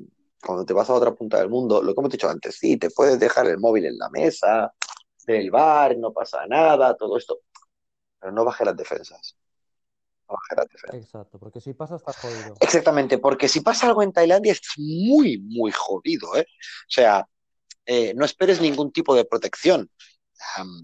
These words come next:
Speaker 2: No, pues, es que por, por poner un ejemplo, y sé que a lo mejor, eh, te va a sonar un poco raro, porque, pero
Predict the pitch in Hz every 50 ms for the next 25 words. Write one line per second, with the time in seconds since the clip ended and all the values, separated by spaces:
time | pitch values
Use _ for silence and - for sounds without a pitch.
0 | 73 - _ _ _ _ - _ _ _ _ _ _ _ _ _ 123 131 175 -
1 | 117 113 107 104 _ _ _ _ _ _ _ 131 117 _ 120 110 _ - 117 104
2 | 127 123 131 143 147 143 123 - 151 156 147 - 131 120 - 123 117 - 120 117
3 | 110 113 113 110 - 120 120 107 107 117 107 104 - - 120 - 120 113 113 123
4 | 117 113 113 107 113 110 117 117 123 123 120 113 113 104 113 - 110 104 104 101
5 | _ _ _ _ _ _ _ _ _ - 120 113